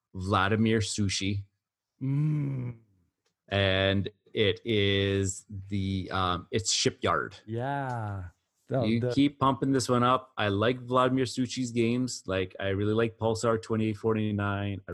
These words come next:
Speaker 1: really liked, um, Underwater Cities. Um, and you say this one's got s-, really interesting things with, like, a rondelle within a rondelle, or, like, there's rondelles, like, everywhere
Speaker 2: Oh, this
Speaker 1: in
Speaker 2: is
Speaker 1: this game, and
Speaker 2: oh, it,
Speaker 1: things are,
Speaker 2: it's, like,
Speaker 1: things are in motion,
Speaker 2: on
Speaker 1: kinda like that.
Speaker 2: sale.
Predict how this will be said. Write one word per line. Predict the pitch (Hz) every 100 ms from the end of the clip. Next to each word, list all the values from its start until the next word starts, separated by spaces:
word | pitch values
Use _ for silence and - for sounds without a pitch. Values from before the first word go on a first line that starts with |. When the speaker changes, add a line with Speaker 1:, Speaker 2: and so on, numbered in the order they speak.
| 87
Speaker 1:
really | 95 104 110
liked, | 107 107 101 -
um, | 107 104 101 98 _
Underwater | 113 107 104 107 107
Cities. | 101 101 95 101 98 - _ _ _ _ -
Um, | 95 95 95 95 -
and | 101 104
you | 110
say | 117 120
this | 113 120
one's | 123 117 117 107
got | 117 107
s-, | - -
really | 104 104 110 120
interesting | 127 127 120 110 120 107
things | 120 120 120 120 98
with, | 104 -
like, | 101 101
a |
rondelle | 95 104 104 104 104 113 113 110
within | 101 110
a | 98
rondelle, | 92 95 95 92 113 113 113 110
or, | 87 87
like, | 92 -
there's | 95 90
rondelles, | 113 110 113 110 120 117 117
like, | 120 110 - 143
everywhere | 123 139 131 127 127 120 - - -
Speaker 2:
Oh, | 208 180 143
this | 156 120
Speaker 1:
in | 120
Speaker 2:
is |
Speaker 1:
this | 120 98
game, | 113 117 120 120 107
and | 143 131
Speaker 2:
oh, | 123
it, | 127 170
Speaker 1:
things | 135 120
are, | 120
Speaker 2:
it's, | 107 -
like, | 131
Speaker 1:
things | 156 131
are | 127 120
in | 117
motion, | 127 123 131 143 123
Speaker 2:
on |
Speaker 1:
kinda | 110 156
like | 180 185
that. | 113
Speaker 2:
sale. | 110